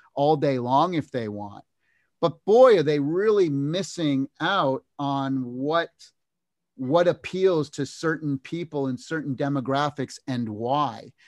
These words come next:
And that's what we've looked at and, and, and created Amico. All of the things that I thought were broken in, in gaming, I wanted to fix.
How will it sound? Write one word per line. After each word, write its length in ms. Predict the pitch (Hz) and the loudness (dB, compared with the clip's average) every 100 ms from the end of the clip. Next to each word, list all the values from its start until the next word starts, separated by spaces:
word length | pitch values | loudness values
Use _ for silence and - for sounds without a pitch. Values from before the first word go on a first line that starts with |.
| _ | _
And 240 | - 143 139 | -4 -2 0
that's 340 | 202 262 262 | -2 -2 -4
what 220 | 208 170 | -2 -2
we've 360 | 143 165 165 120 | -4 -6 -8 -8
looked 360 | 120 170 - 120 | -6 -8 -8 -12
at 260 | 107 107 _ _ _ _ - | -12 -14 _ _ _ _ -4
and, 240 | 147 151 - | -2 -2 -4
and, 280 | 143 139 143 | -4 -4 -4
and 220 | 147 135 131 | -4 -4 -4
created 680 | - 147 151 180 180 170 151 139 | -6 -4 -2 0 0 -2 -6 -6
Amico. 840 | 135 135 170 - 135 120 113 110 _ _ - | -4 -4 -4 -6 -6 -4 -4 -8 _ _ -2
All 280 | 160 240 285 | 2 2 0
of 120 | 208 | 0
the 100 | 220 | -4
things 420 | - 185 185 165 | -4 -4 -4 -4
that 100 | 151 | -2
I 160 | 143 147 | -2 -2
thought 360 | - 143 139 | -2 -2 -2
were 140 | 139 117 | -4 -6
broken 880 | 92 120 120 127 131 156 160 175 160 _ - | -8 -8 -4 -2 -2 -2 -4 -6 -16 _ -6
in, 300 | 135 120 123 - | -2 -2 -4 -4
in 240 | 127 120 | -4 -2
gaming, 580 | 107 123 139 175 214 220 - _ _ _ _ - | -4 -4 -2 -4 -6 -8 -10 _ _ _ _ -4
I 140 | 139 | -2
wanted 380 | 143 139 135 123 | 0 0 0 -2
to 140 | - 120 | -6 -10
fix. 560 | - 110 - - - | -8 -10 -12 -20 -20